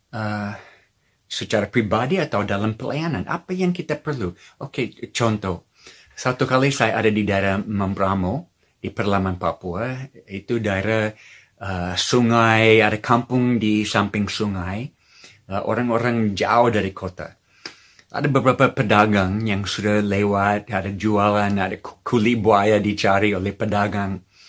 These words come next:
Jadi masyarakat punya kontak sedikit di luar, tapi tidak banyak.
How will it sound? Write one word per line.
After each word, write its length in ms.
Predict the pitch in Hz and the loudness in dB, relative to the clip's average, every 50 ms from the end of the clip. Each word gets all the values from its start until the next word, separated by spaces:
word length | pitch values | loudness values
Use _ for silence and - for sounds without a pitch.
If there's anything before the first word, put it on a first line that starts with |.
| - - - - - - - _ | -20 -20 -20 -20 -20 -20 -20 _
Jadi 200 | _ - 110 110 | _ -4 -2 0
masyarakat 600 | 101 120 143 143 - 156 143 143 - 135 - - | 2 2 2 2 2 2 0 2 2 0 0 0
punya 240 | - 117 110 110 110 | 0 0 0 0 0
kontak 400 | - - 120 107 87 117 101 - | 0 0 0 0 0 -2 -2 -2
sedikit 400 | - - 120 98 113 139 - 101 | -2 -2 -2 0 0 0 0 0
di 160 | 95 104 101 | -2 -2 -4
luar, 240 | 92 87 90 101 107 | -4 -2 -2 -2 -2
tapi 320 | - 117 - - 117 110 - | -2 -4 -4 -4 -6 -4 -4
tidak 240 | 131 113 - 107 | -4 -4 -2 -4
banyak. 340 | 92 104 101 101 95 85 76 | -4 -4 -4 -2 -4 -6 -8